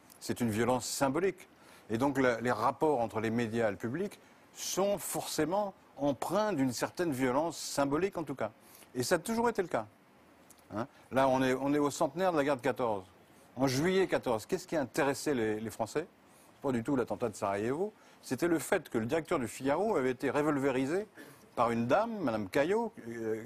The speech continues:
qui, qui lui reprochait au journal d'avoir publié des lettres, donc d'avoir fait intrusion dans sa vie privée. Si aujourd'hui les gens, euh, euh, chez qui on fait intrusion, euh, avaient la même réaction, alors là, c'est l'hécatombe du rédacteur en chef, vous voyez.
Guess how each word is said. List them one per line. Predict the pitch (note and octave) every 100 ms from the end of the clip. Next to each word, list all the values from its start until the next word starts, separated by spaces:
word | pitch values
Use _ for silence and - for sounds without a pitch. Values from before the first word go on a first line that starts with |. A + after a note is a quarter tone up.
| A2+
qui, | - A#2
qui | A2+ A#2+
lui | G2+
reprochait | A2+ C#3+ C#3+ B2+ C3
au | G2+
journal | G#2 B2+ G#3+
d'avoir | E3+ A2
publié | - C3+ B2+ G3
des | C3+
lettres, | A#2+ C#3 - - _ - -
donc | A2
d'avoir | G#2+ G#2+ -
fait | A#2
intrusion | A2+ - B2+ E3+
dans | C#3
sa | - G#2
vie | C#3
privée. | - A2 G#2 - - - -
Si | -
aujourd'hui | D3 E3+ F#3+ F3+ F3+ D#3
les | B2+
gens, | B2+ C3+ A2+ G2+
euh, | G#2 G2+ - - - -
euh, | G2 G2+
chez | A2 C3
qui | A2+ C#3+
on | A#2+
fait | -
intrusion, | A2+ A2+ - C#3 C#3+ C3 G#2 - - - G2+
euh, | A2
avaient | A#2 C3
la | A#2
même | C#3
réaction, | A#2+ A2+ - G#3+
alors | C3+ E3+
là, |
c'est | -
l'hécatombe | B2+ C3+ C3 - G#3 F3+
du |
rédacteur | C#3+ B2+ A#2+ F3+
en | E3+
chef, | E3 C3+
vous |
voyez. | A2 A2